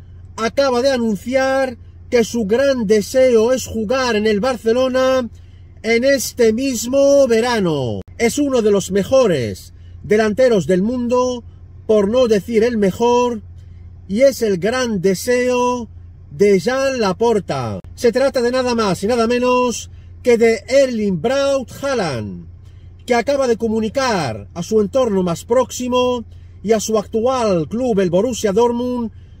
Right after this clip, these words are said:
su deseo de fichar por el Barcelona en este mismo mes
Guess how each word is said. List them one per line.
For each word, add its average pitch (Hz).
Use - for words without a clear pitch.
su 254
deseo 247
de 202
fichar 220
por 202
el 190
Barcelona 240
en 226
este 240
mismo 208
mes 269